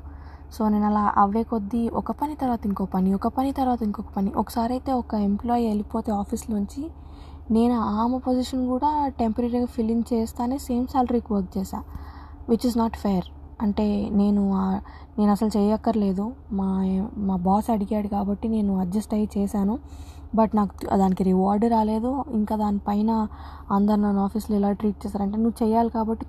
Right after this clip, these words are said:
చేస్తున్నావు, నువ్వు నీ, నీ జాబే కదా" అన్నట్టు బిహేవ్ చేశారు. It was a favor. దాన్ని ఎవరు అలా రికగ్నైజ్ చేయలేదు. So నేను ఆ రోజే అనుకున్నాను, you should, uh, never do something that you know for free అని.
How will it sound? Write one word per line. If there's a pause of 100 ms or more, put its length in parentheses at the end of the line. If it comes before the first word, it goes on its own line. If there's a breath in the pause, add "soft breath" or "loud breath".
చేస్తున్నావు,
నువ్వు
నీ,
నీ
జాబే
కదా"
అన్నట్టు
బిహేవ్
చేశారు.
It
was
a (120)
favor. (680 loud breath)
దాన్ని
ఎవరు
అలా
రికగ్నైజ్
చేయలేదు. (420 loud breath)
So
నేను
ఆ
రోజే
అనుకున్నాను,
you
should,
uh, (320 loud breath)
never
do
something
that
you
know
for
free
అని.